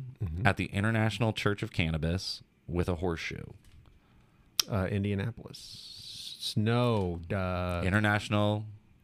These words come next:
Speaker 2: Church of Cannabis with a horseshoe.
Speaker 1: Denver?
Speaker 2: Denver Broncos. That
Speaker 1: Yeah.
Speaker 2: is correct.
Speaker 1: Okay.
Speaker 2: All right. <clears throat> Art Monk
Speaker 1: Mm-hmm.
Speaker 2: at Lincoln Memorial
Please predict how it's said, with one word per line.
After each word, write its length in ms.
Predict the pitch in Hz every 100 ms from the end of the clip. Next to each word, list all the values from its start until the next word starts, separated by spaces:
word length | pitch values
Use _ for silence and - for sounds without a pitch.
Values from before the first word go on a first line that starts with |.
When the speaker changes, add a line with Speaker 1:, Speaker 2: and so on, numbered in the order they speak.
| _ _ _ _ _ -
Speaker 2:
Church 260 | 90 85
of 80 | 87
Cannabis 800 | - 82 90 - - - - - - - -
with 180 | 82
a 40 | 82
horseshoe. 440 | 82 73 - 50 50 - - _ _ -
Speaker 1:
Denver? 340 | 95 120 175 - _ _ - -
Speaker 2:
Denver 260 | 80 78
Broncos. 340 | 76 64 - -
That 100 | 95
Speaker 1:
Yeah. 60 |
Speaker 2:
is 80 | 80
correct. 320 | - 82 50 - - -
Speaker 1:
Okay. 200 | - - - - _
Speaker 2:
All 60 | 85
right. 200 | 85 67 - _ -
<clears throat> 500 | 113 - - 117 80 71 - - - - -
Art 200 | 107 -
Monk 400 | 107 95 147 - - - - _ -
Speaker 1:
Mm-hmm. 400 | 104 107 147 98
Speaker 2:
at 160 | 90 80
Lincoln 260 | 87 85
Memorial 560 | 85 82 82 98 131 160